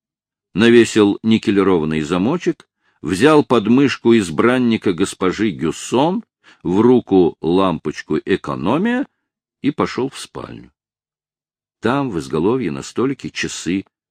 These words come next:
вделанная в перламутр зажигалка, чехол для пенсне — избранник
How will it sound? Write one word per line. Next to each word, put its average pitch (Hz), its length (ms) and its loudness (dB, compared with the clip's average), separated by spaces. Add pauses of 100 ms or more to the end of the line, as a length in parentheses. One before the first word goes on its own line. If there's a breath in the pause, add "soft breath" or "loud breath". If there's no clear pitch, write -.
(120)
вделанная 87 800 0
в - 100 -20
перламутр 80 760 -4 (120)
зажигалка, 85 800 -2 (400)
чехол 78 500 -2
для 62 160 -10
пенсне — 185 640 -4 (680)
избранник 107 800 2